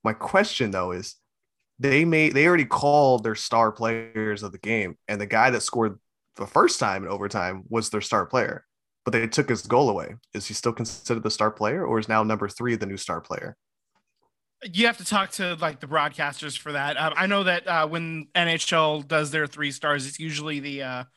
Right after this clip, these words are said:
Speaker 2: the home team, uh, broadcast crew that ends up picking their three stars of the game. So, um, you gotta talk to the broadcast team about that. Um, I think you, you would change it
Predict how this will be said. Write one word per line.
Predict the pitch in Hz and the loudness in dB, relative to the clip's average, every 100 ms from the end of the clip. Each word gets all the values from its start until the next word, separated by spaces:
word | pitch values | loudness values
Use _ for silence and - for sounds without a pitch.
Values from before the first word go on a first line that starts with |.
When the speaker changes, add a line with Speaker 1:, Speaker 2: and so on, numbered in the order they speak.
| _ _ - | _ _ -6
Speaker 2:
the | 156 | -2
home | 160 160 156 - | -2 -2 -4 -10
team, | - 151 151 151 147 147 _ _ - | -12 -10 -10 -8 -8 -10 _ _ -10
uh, | 139 143 | -8 -8
broadcast | 135 151 135 143 156 135 - | -6 0 0 0 -4 -8 -8
crew | 151 135 | -8 -6
that | 135 - _ _ - | -8 -14 _ _ -10
ends | 147 135 | -8 -8
up | 147 | -8
picking | 147 143 147 | -12 -10 -10
their | 139 | -10
three | 143 135 | -8 -8
stars | - 139 131 | -6 -6 -8
of | |
the | 131 | -12
game. | 143 147 151 - _ _ _ | -10 -8 -10 -14 _ _ _
So, | - 170 147 143 | -4 0 0 -2
um, | 139 139 127 123 | -4 -6 -8 -14
you | 165 | -4
gotta | 175 175 | -2 0
talk | 185 160 | 0 -2
to | - | -2
the | 147 | -8
broadcast | 131 139 135 131 - | -4 -4 -4 -8 -8
team | 135 | -14
about | 131 131 123 | -10 -10 -8
that. | 139 127 123 - | -6 -4 -6 -6
Um, | 147 143 135 _ _ - | -6 -6 -10 _ _ 0
I | 190 | 0
think | 190 233 233 | 0 -4 -2
you, | 208 190 135 | -4 -6 -8
you | 156 190 | -8 -8
would | 156 170 147 | -6 -8 -8
change | - 165 147 123 | -10 -10 -8 -10
it | 127 | -12